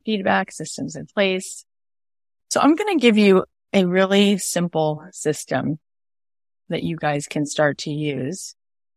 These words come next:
based on, I mean, this is so simple. It's so easy, but it's a, it's a good strategy. Before I say that, Colleen, is there anything you wanna say about all of the things you've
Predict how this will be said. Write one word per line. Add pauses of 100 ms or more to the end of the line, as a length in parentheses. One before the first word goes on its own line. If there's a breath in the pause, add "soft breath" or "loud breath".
(340)
based
on,
I
mean,
this
is
so
simple. (400)
It's
so
easy, (800)
but
it's
a, (240)
it's
a
good
strategy. (720)
Before
I
say
that, (100)
Colleen,
is
there
anything
you
wanna
say
about
all
of
the
things
you've